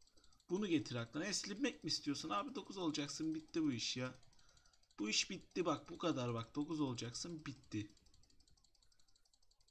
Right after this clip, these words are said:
Canım. Canım mavi taşım.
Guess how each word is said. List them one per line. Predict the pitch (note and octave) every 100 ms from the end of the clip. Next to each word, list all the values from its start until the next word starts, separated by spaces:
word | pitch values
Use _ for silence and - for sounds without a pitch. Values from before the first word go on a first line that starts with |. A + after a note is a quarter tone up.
| - - - - - - -
Canım. | A#2+ A#2 B2+ C#3 C3 A2 G#2
Canım | A2 B2
mavi | C3+ C#3 C#3 C3+
taşım. | A#2+ - G#2